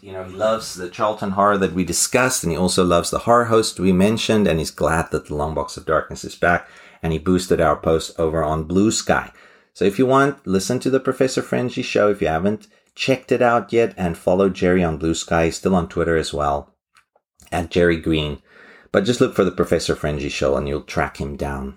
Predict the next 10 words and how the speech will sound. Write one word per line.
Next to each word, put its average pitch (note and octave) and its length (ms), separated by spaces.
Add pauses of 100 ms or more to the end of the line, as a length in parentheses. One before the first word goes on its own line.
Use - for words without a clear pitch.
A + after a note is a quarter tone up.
(160)
So - 160
thanks G2+ 320
for D#2 100
that, D2 180
Jerry. C#2 400 (800)
And G2+ 180
then B2 400
also C3+ 240
thanks C3 380
to A#2+ 340